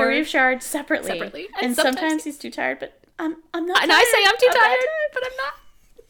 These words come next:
Speaker 1: <laughs> That's why you need those slutty college years to figure out what you like. <laughs> Can I have a glass of alcohol? Two double seven and sevens. Is that, you'll like it. It's sweet.
Speaker 2: That's right.
Speaker 1: I fucking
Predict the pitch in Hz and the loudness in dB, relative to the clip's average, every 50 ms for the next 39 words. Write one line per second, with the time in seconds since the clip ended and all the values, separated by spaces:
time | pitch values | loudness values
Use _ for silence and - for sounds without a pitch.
0 | _ _ _ _ _ - - - - - - - - - - - - _ - - | _ _ _ _ _ -8 -8 -6 -6 -6 -8 -8 -10 -10 -10 -12 -12 _ -14 -14
1 | 262 269 - - - 349 415 466 453 453 415 403 440 440 453 415 - - - - | -14 -14 -16 -18 -14 -6 -4 -4 -4 -4 -6 -8 -10 -10 -10 -12 -12 -14 -16 -16
2 | - - - 381 466 466 - 605 294 370 453 480 480 440 440 - 320 311 302 285 | -18 -12 -8 -8 -8 -8 -8 -8 -8 -6 -4 -4 -4 -4 -4 -4 -2 0 0 0
3 | 262 247 220 214 220 - - - 571 554 - - - - - - 453 453 440 427 | 0 0 -2 -2 -4 -6 -4 -2 -2 -2 -2 -6 -12 -14 -6 -4 -4 -4 -4 -4
4 | 453 508 480 392 427 427 - - 480 466 440 415 427 453 480 494 466 427 349 - | -2 -2 -2 -2 -6 -8 -4 -2 0 0 0 -2 -4 -2 -2 0 0 0 -2 -4
5 | - - - - - - - - - - - - - - - - - - - - | -6 -12 -14 -16 -16 -16 -18 -18 -18 -18 -18 -14 -10 -10 -8 -8 -10 -12 -14 -8
6 | - 349 359 370 392 370 370 381 392 392 - - - - - - 311 311 320 320 | -6 -4 -2 -2 -4 -4 -6 -6 -8 -8 -10 -14 -12 -8 -4 -4 -4 -2 -2 -4
7 | 330 330 320 - 330 311 - 262 262 262 262 - 294 269 311 302 294 294 302 - | -4 -4 -6 -8 -8 -6 -4 -4 -4 -4 -4 -6 -8 -6 -6 -6 -6 -6 -8 -12
8 | - - - - - - - - - - _ - - - - 285 269 240 262 254 | -16 -20 -20 -20 -20 -18 -20 -20 -20 -20 _ -18 -12 -8 -6 -6 -4 -2 -2 -2
9 | 247 226 233 233 233 - 214 202 208 208 202 196 196 - - 190 180 175 156 156 | -2 -2 -6 -6 -6 -6 -6 -6 -6 -8 -10 -10 -10 -10 -10 -10 -8 -10 -12 -14
10 | 160 - - - 285 277 - 320 311 320 - _ _ _ - 262 240 226 214 170 | -16 -14 -12 -12 -10 -8 -8 -8 -8 -10 -14 _ _ _ -6 -6 -4 -4 -4 -6
11 | - - 170 175 175 - - - - 185 - - _ _ _ 269 254 - - 214 | -8 -12 -16 -16 -16 -16 -18 -18 -18 -18 -18 -20 _ _ _ -20 -12 -4 0 2
12 | 220 226 240 269 294 294 - - 277 254 247 - 269 262 247 247 247 240 | 2 2 2 0 -2 -4 -4 -2 -2 -2 -2 -4 -6 -6 -6 -6 -8 -10